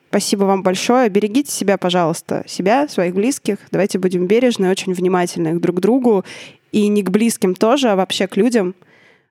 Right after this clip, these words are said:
А, вот эта человечность и какая-то абсолютная, э,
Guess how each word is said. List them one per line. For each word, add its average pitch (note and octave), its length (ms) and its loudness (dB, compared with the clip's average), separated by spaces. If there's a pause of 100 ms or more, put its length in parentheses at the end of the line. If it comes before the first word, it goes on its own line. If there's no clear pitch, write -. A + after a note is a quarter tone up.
(120)
А, F3+ 400 0
вот F#3+ 140 0
эта F#3+ 160 0
человечность G#3 1000 0 (640)
и F3+ 340 2 (160)
какая-то F#3+ 560 0 (160)
абсолютная, G#3+ 640 0 (340)
э, F#3 180 0